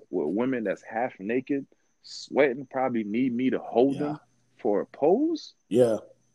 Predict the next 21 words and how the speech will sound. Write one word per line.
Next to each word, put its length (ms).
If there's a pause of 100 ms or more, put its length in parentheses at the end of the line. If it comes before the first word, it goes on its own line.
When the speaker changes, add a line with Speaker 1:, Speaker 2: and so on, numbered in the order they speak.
(380)
Speaker 1:
Like, 240
that's 240
out 180
of 80
the 80
question 480
what 120
I'm 120
doing. 240
Or 140
if 80
you, 240
if 160
I 80
gotta 240
pick 280
to 100
go 240
on 100
a 60
boat 420